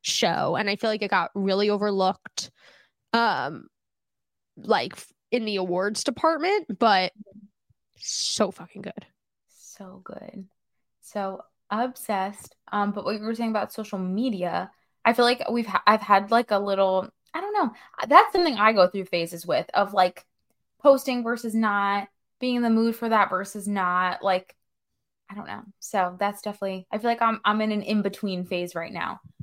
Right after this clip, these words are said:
Speaker 2: where I'm posting more so because I'm like, "Oh, I really should." Um, versus
Speaker 1: Yeah, I'm not
Speaker 2: because I'm,
Speaker 1: into
Speaker 2: like,
Speaker 1: it.
Speaker 2: feeling inspired to. Yeah.
Speaker 1: I'm not into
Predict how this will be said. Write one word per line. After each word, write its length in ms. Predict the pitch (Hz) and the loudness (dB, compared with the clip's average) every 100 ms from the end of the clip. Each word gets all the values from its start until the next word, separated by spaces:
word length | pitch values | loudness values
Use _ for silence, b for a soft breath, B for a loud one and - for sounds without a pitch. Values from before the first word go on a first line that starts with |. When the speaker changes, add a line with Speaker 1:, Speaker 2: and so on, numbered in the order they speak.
| - | 2
Speaker 2:
where 120 | 202 | 6
I'm 120 | 208 | 6
posting 420 | 208 240 233 240 220 | 6 -2 -2 -2 2
more 160 | 208 | 0
so 100 | 208 | 0
because 240 | 214 220 220 | -4 -2 -2
I'm 100 | 214 | -4
like, 140 | 214 - | -4 -6
"Oh, 80 | - - | -8 -8
I 100 | 277 | -6
really 160 | - - | -6 -8
should." 500 | - - - 50 226 - _ _ - | -10 -8 -6 -8 -12 -20 _ _ 0
Um, 640 | 220 208 185 180 180 180 - | 4 6 4 0 -8 -16 -10
versus 240 | 180 208 262 | 0 2 4
Speaker 1:
Yeah, 140 | 208 | 4
I'm 160 | 220 254 | 2 2
not 160 | 233 | 0
Speaker 2:
because 160 | 196 190 | 0 2
I'm, 120 | 185 | 0
Speaker 1:
into 40 | 190 | 0
Speaker 2:
like, 100 | 190 | 0
Speaker 1:
it. 100 | 190 | 0
Speaker 2:
feeling 180 | 180 170 | 0 -4
inspired 580 | 175 - - - - - | -10 -4 -2 0 -4 -8
to. 260 | 95 - | -8 -8
Yeah. 240 | - 57 - 208 _ _ _ - | -6 -6 -8 -14 _ _ _ -6
Speaker 1:
I'm 120 | 220 220 | -2 0
not 180 | 196 | -2
into 340 | 180 - - | -4 -8 -10